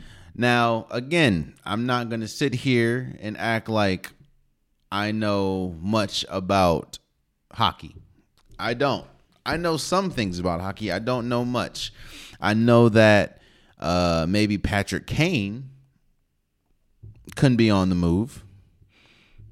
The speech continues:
I know that. I know that Ryan O'Reilly from the Saint Louis Blues has been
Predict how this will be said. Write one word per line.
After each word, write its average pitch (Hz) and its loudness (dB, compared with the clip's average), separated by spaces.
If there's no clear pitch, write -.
I 85 -4
know 82 0
that. 110 0
I 92 2
know 95 2
that 90 0
Ryan 98 -2
O'Reilly 117 0
from 101 -2
the 92 0
Saint 104 -2
Louis 85 -2
Blues 127 0
has 92 2
been 85 -2